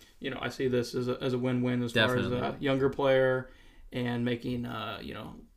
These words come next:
Speaker 1: taking less money off the books, really.
Speaker 2: Definitely. I, I think what, what I've heard rumblings of is that this keeps them in the conversation for Bradley Beal this summer. Um,
Speaker 1: Oh, okay.
Speaker 2: not that, not that, uh,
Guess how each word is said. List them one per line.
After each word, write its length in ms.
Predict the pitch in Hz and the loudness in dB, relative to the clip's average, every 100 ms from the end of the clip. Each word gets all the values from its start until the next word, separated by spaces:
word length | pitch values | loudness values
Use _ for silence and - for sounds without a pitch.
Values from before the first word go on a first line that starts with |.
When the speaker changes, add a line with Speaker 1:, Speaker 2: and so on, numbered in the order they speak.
| - | -6
Speaker 1:
taking 240 | 135 131 | -4 -2
less 160 | 123 107 | -4 -4
money 180 | 123 131 | -8 -8
off 120 | - | -10
the 60 | 120 | -10
books, 320 | - - - | -10 -12 -16
really. 160 | - - | -14 4
Speaker 2:
Definitely. 720 | 127 120 117 104 98 98 - - | 6 6 2 -4 -4 -6 -6 0
I, 400 | 127 123 101 131 | 2 2 2 0
I 40 | |
think 280 | 127 170 151 | 2 2 2
what, 300 | 139 139 110 | 4 4 6
what 160 | 131 135 | 6 6
I've 120 | 123 | 6
heard 220 | 165 139 | 2 4
rumblings 380 | 131 123 123 113 | 2 2 0 2
of 180 | 113 104 | 2 2
is 140 | 101 | -2
that 260 | 107 98 - - - _ _ | -2 -2 -6 -20 -20 _ _
this 300 | 123 123 - | 0 2 2
keeps 320 | - 139 127 | -2 -2 -2
them 300 | - 127 117 | -4 -2 -2
in 480 | 107 - 120 117 110 | -4 -4 -4 -2 -4
the 720 | 113 110 107 104 101 98 - - | -2 -2 -2 -2 -4 -6 -10 -8
conversation 760 | - 123 113 - 117 113 107 | -2 0 0 0 -2 -2 -6
for 220 | 101 110 104 | -4 -6 -2
Bradley 340 | 107 101 107 | 0 0 -2
Beal 300 | 104 101 95 | -4 -4 -4
this 180 | 101 - | -8 -10
summer. 380 | 98 98 101 - _ _ _ - _ 110 | -10 -10 -14 -18 _ _ _ -20 _ -8
Um, 560 | 107 101 95 120 120 135 | -4 -4 -4 -6 -10 -12
Speaker 1:
Oh, 40 | |
okay. 340 | 143 131 127 123 _ | -10 -8 -8 -10 _
Speaker 2:
not 300 | 139 156 180 | 4 6 8
that, 300 | 190 151 82 120 | 6 4 2 0
not 300 | 147 160 160 | 2 2 2
that, 220 | 151 143 | 0 2
uh, 500 | 131 123 107 101 | 2 2 2 0